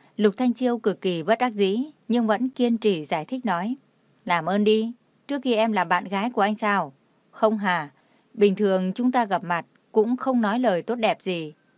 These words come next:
Châm chọc em cũng là chuyện bình thường, nhưng hiện tại em là bạn gái của anh. Anh khen bạn gái mình thì cũng là rất bình thường." Ứng Tiêu Tiêu nhìn vẻ mặt của anh chân thành thì cảm thấy quá kinh ngạc.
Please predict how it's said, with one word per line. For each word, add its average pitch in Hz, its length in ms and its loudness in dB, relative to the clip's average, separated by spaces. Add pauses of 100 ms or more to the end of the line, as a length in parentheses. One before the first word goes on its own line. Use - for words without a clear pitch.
(160)
Châm 233 240 2
chọc 214 200 0
em 214 300 -2
cũng 247 140 -2
là 233 120 2
chuyện 190 220 -4
bình 185 180 -2
thường, 185 240 0 (380)
nhưng 247 140 2
hiện 233 180 0
tại 196 180 -2
em 226 180 0
là 190 80 4
bạn 175 180 -2
gái 190 220 -2
của 240 100 0
anh. 208 320 0 (500)
Anh 233 200 2
khen 226 280 2
bạn 196 180 2
gái 196 180 0
mình 190 360 0
thì 226 100 0
cũng 214 160 0
là 220 240 0
rất - 180 -6
bình 196 180 0
thường." 175 280 -2 (480)
Ứng 240 180 2
Tiêu 247 140 0
Tiêu 226 280 0
nhìn 208 220 0
vẻ 165 200 -2
mặt 165 240 -8
của 190 100 -6
anh 214 200 0
chân 226 200 -4
thành 170 340 -2 (160)
thì 220 100 0
cảm 175 220 -2
thấy 196 160 -6
quá 190 360 -6
kinh 240 160 -4
ngạc. 185 220 -2